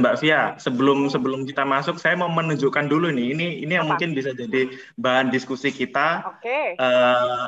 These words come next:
Speaker 1: apa namanya, kata pengantar dari Saint-Exupéry
Speaker 2: Ah,
Speaker 1: di
Speaker 2: bener.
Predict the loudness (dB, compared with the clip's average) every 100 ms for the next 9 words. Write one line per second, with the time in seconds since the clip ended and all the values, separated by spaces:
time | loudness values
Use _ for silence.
0 | -6 -4 -2 -2 -2 0 -2 -2 -2 0
1 | -2 0 0 0 0 0 2 0 -2 -2
2 | -2 -2 -2 -4 -6 -12 -6 -6 -6 -8
3 | -10 -6 -4 -4 -6 -4 -4 -2 -2 -2
4 | -2